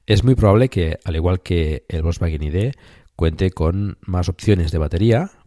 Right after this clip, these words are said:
como la de cuarenta y ocho kilovatios hora con trescientos treinta kilómetros de autonomía, o la de ochenta y tres kilovatios hora y quinientos cincuenta kilómetros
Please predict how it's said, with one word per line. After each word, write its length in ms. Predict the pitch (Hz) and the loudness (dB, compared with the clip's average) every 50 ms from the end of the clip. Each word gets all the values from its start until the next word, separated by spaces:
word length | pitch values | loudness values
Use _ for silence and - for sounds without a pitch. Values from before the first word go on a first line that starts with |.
| _ _ | _ _
como 300 | - - 73 71 71 69 | -12 -10 -8 -6 -6 -4
la 120 | 67 69 | -6 -6
de 200 | 67 69 69 69 | -8 -8 -10 -10
cuarenta 300 | - - 73 73 71 - | -8 -6 -6 -6 -6 -6
y 20 | - | -6
ocho 160 | - - 90 | -6 -6 -6
kilovatios 460 | 82 82 82 78 78 - 80 78 - | -4 -2 -2 -2 -2 -4 -4 -2 0
hora 140 | 123 - 135 | 0 0 0
con 120 | - 98 | -2 -6
trescientos 380 | 85 87 - - 85 80 78 - | -6 -6 -8 -8 -8 -8 -10 -8
treinta 320 | - 82 78 76 - 69 | -8 -10 -8 -8 -8 -10
kilómetros 500 | 71 - 76 71 65 65 - 71 71 80 | -10 -10 -10 -10 -10 -10 -10 -10 -10 -10
de 80 | - 73 | -10 -10
autonomía, 540 | 71 71 - 78 85 92 110 120 143 170 - - - - - - - _ _ | -8 -6 -6 -4 -4 -2 -2 -2 -4 -6 -10 -14 -20 -20 -20 -20 -20 _ _
o 100 | - 107 | 2 4
la 100 | 113 120 | 4 4
de 100 | 110 101 | 4 2
ochenta 260 | 90 - 95 87 87 | 0 -2 -4 -6 -6
y 60 | 85 | -4
tres 200 | - 95 90 - | -4 -4 -6 -4
kilovatios 460 | - 104 98 92 90 - 98 87 - | -2 0 0 0 0 0 -2 0 0
hora 300 | 117 110 117 131 - - _ _ | 0 0 0 -2 -6 -12 _ _
y 220 | - - 101 107 117 | -6 -4 -4 -4 -4
quinientos 340 | - 90 82 85 80 85 - | -4 -6 -6 -4 -4 -6 -6
cincuenta 400 | - 87 80 87 82 78 85 80 | -8 -8 -6 -6 -4 -4 -6 -6
kilómetros 560 | - 82 76 78 78 - 101 107 - - | -4 -4 -4 -4 -4 -4 -4 -6 -6 -8